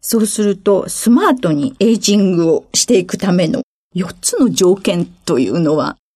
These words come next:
Speaker 1: 著書の中で提唱されていらっしゃいましたけれども、
Speaker 2: はい。はい。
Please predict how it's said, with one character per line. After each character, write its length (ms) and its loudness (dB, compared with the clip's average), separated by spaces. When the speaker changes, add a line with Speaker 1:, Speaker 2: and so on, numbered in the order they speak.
Speaker 1:
著 160 0
書 160 0
の 140 0
中 300 -2
で 240 0
提 160 2
唱 200 2
さ 140 -2
れ 100 0
て 120 2
い 40 0
ら 60 -2
っ 20 -2
し 140 -2
ゃ 40 -2
い 60 -2
ま 120 -2
し 60 -6
た 140 -2
け 140 -2
れ 80 0
ど 100 -2
も、 60 -2
Speaker 2:
は 40 0
い。 40 -2
は 20 -2
い。 40 -18